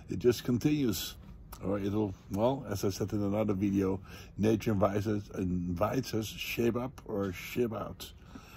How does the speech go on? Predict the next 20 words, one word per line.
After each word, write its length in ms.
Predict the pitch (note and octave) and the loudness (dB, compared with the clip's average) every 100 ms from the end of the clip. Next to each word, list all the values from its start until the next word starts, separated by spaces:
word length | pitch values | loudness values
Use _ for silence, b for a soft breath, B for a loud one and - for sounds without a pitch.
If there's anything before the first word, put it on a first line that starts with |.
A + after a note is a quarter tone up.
| B B - | B B 0
But 80 | G#2+ | 4
we 180 | C3 G3+ | 6 6
can 220 | E3+ C3 | 4 2
prepare 540 | B2+ - C#3+ B2+ F#2 | 2 2 0 0 -4
for 160 | - G2 | -6 -4
the 60 | F#2 | 0
new 180 | F2+ | 0
thing. 220 | F2 F2+ E2+ | -2 -2 -2
We 100 | B2+ | -2
can 220 | C#3+ C#3 | -2 0
prepare 340 | B2+ - B2 | 0 0 0
the 100 | A2+ | 2
new 200 | A2 G#2+ | 2 2
seeds. 340 | - - B2+ F2 | 0 0 0 0
We 80 | |
can 180 | F2 G#2 | -4 2
look 200 | A#2 C#3+ | 2 2
for 140 | - G2 | 0 0
new 220 | A2 G#2+ | 0 -2
opportunities. 760 | G2+ F2 - F#2 E2+ - - | -4 -6 -4 -4 -4 -8 -12